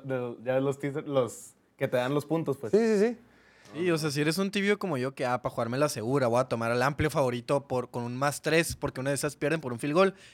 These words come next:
Speaker 3: Ni así pegabas con Dallas, güey. Perdieron por dieciséis puntos, no mames.
Speaker 2: Sí, güey.
Speaker 3: Qué horrible.
Speaker 2: Sí, pues
Speaker 1: Ni
Speaker 2: bueno.
Speaker 1: hablar.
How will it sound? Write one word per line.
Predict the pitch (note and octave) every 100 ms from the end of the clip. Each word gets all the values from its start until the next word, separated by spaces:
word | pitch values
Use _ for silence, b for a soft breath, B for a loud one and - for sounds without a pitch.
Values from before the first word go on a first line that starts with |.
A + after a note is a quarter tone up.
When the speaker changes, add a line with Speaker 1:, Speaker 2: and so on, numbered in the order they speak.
| B
Speaker 3:
Ni | - C#3 C3
así | A#2+ A2+
pegabas | C#3 C#3 D#3
con | B2+ G2+
Dallas, | B2 F#3
güey. | E3+
Perdieron | C#3 C3 B2+
por | D3+ E3
dieciséis | E3 - A#2+ C#3
puntos, | - D3+ F3 F3
no |
mames. | F3 D3 E3+ E3+ A2
Speaker 2:
Sí, | A2
güey. | G2+ F#2+ F#2+ _
Speaker 3:
Qué | B2+
horrible. | B2+ C3 D3 A#2 - _ _ _ _ _ _ -
Speaker 2:
Sí, | D3+ A2 - -
pues |
Speaker 1:
Ni | B2
Speaker 2:
bueno. |
Speaker 1:
hablar. | C3 C3 B2